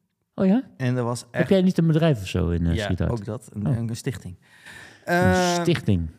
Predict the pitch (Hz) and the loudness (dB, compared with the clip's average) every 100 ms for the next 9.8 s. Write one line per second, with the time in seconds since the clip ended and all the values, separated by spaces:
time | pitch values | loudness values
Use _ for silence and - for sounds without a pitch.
0 | _ - 123 110 151 175 156 139 101 98 | _ -6 -4 0 0 0 -2 -4 -6 -10
1 | - _ _ _ _ _ 120 113 - - | -20 _ _ _ _ _ -8 -8 -10 -12
2 | 107 104 123 - 98 107 104 101 120 113 | -10 -8 -8 -8 -6 -4 -4 -4 -6 -6
3 | 117 110 101 120 117 107 107 - 98 104 | -8 -10 -8 -8 -6 -8 -8 -10 -8 -8
4 | 101 123 156 - _ _ - 98 101 107 | -8 -8 -8 -12 _ _ -2 0 0 -4
5 | 107 107 101 - - 117 110 143 - - | -8 -8 -8 -8 -6 -6 -6 -10 -10 -10
6 | 120 117 117 123 123 - 117 110 113 113 | -8 -8 -8 -8 -10 -12 -14 -14 -12 -12
7 | 113 110 - 170 - - 117 - _ _ | -12 -12 -12 -14 -16 -16 -16 -20 _ _
8 | 110 123 143 139 - 135 127 - - - | -12 -10 -10 -14 -14 -12 -12 -14 -20 -20
9 | - 123 117 107 113 139 - | -16 -14 -10 -10 -8 -10 -14